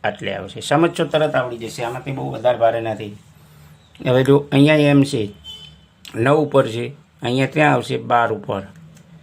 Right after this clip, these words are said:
અહીંયા ત્યાં લેશું ત્રણ ઉપર લઈશું,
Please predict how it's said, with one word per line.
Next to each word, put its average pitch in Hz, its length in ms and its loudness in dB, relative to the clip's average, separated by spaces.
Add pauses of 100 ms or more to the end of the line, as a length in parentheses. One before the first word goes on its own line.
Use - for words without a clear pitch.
(340)
અહીંયા 127 280 0
ત્યાં 151 180 4
લેશું 139 340 0 (560)
ત્રણ 123 300 2
ઉપર 117 180 -4
લઈશું, 107 400 -4